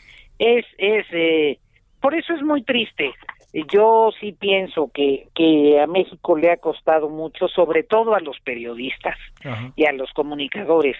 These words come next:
Speaker 1: ir conquistando espacios, eh, lograr que se respete la libertad de expresión, eh, y que, eh, si hay diferendos puntos de vista distintos, se, se den debates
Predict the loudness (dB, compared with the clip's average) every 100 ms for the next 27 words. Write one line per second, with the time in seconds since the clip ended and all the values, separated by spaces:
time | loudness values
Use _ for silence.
0 | -12 -20 -20 -20 _ 0 2 0 -2 -8
1 | -4 -4 -4 -6 -4 -6 -12 -10 -10 -2
2 | -2 -2 -4 -6 -6 -12 _ -20 _ -2
3 | 0 0 -2 0 2 4 2 2 0 -6
4 | -6 -6 -8 -2 -2 0 0 0 -2 -6
5 | -2 -2 -2 -6 -12 -10 -4 -4 -6 -10
6 | _ -20 -20 -20 -6 0 2 0 -2 -10
7 | -8 -2 2 4 2 0 0 2 2 0
8 | -2 0 2 2 -2 -8 -10 _ _ -6
9 | -6 0 2 2 0 0 -2 -4 -4 -2
10 | 0 0 -2 -2 2 2 0 _ _ _
11 | -14 -10 -6 -6 0 0 0 _ -20 _
12 | -6 2 4 4 2 0 -4 0 0 0
13 | -10 _ _ -2 0 2 0 -2